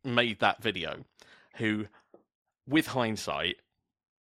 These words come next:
probably not someone I'd have got on very well with, let's leave it there, did, like, I think one video on his channel,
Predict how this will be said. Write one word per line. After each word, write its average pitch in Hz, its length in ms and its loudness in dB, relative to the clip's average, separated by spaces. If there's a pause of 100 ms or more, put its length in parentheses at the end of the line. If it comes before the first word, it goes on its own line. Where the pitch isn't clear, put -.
(1200)
probably 98 300 -14
not 92 200 -10
someone 95 260 -12
I'd 92 140 -16
have - 120 -20
got - 140 -10
on 95 140 -12
very 87 180 -8
well 92 240 -8
with, 98 200 -10
let's 98 280 -10
leave 95 160 -10
it - 120 -16
there, 92 220 0 (720)
did, 151 220 0 (340)
like, 123 300 -2 (180)
I - 40 0
think 135 220 -6 (120)
one 131 300 4
video 110 460 2
on 98 160 0
his 92 160 -10
channel, 90 480 -4